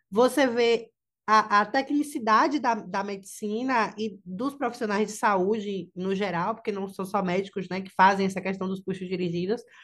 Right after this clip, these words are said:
mas você vê como as pessoas acham que essa técnica de achar que eu sei como você deve sentir, como você deve fazer a força, se sobrepondo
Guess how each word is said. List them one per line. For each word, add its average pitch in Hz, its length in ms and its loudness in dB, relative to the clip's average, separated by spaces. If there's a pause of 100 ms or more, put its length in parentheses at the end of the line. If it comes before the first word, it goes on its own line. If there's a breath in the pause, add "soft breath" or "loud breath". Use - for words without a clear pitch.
(240 loud breath)
mas 214 140 6
você 254 260 4
vê 247 320 2 (240 loud breath)
como 269 420 2 (160 loud breath)
as 226 220 -2
pessoas 262 400 -2
acham 262 400 2
que 285 140 -6
essa 262 260 -2
técnica 254 800 -4
de 208 340 -4
achar 277 560 2
que 285 220 -2
eu 339 200 4
sei 254 380 -2
como 262 300 -4
você 262 340 -4
deve 269 240 -4
sentir, 220 520 -10
como 214 200 -4
você 214 340 -2
deve 269 200 -4
fazer 196 260 -6
a 190 160 -4
força, 247 500 -2 (220 soft breath)
se 294 200 -4
sobrepondo 320 1000 -2